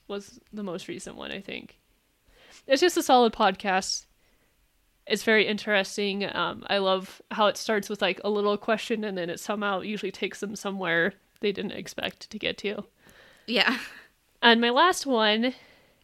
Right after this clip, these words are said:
Speaker 1: is not very nerdy, but it is a great podcast called Why Won't You Date Me by Nicole
Speaker 2: <laughs>
Speaker 1: Byer that I should
Speaker 2: I
Speaker 1: have
Speaker 2: love
Speaker 1: been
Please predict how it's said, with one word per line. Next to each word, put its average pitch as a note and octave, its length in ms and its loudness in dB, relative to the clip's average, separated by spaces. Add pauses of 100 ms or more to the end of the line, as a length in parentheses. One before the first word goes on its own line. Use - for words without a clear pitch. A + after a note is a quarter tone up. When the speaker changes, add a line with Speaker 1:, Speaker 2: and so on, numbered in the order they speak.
(520)
Speaker 1:
is A3 200 0
not C#4 180 4
very E4 220 6
nerdy, C4+ 520 2
but G#3+ 200 2
it A#3 120 4
is G3+ 160 -4
a G3+ 60 -8
great C#4 240 -2
podcast C#4+ 640 4
called G3+ 360 4
Why A3 200 6
Won't C#4+ 240 0
You D4 100 -4
Date A3 240 2
Me F#3 380 -4 (360)
by - 140 2
Nicole A#3 280 4
Speaker 2:
<laughs> - 20 12
Speaker 1:
Byer F#3+ 580 4 (420)
that G#3+ 240 4
I G#3 120 8
should B3+ 180 2
Speaker 2:
I - 40 8
Speaker 1:
have B3 40 8
Speaker 2:
love G3+ 80 6
Speaker 1:
been C4 80 6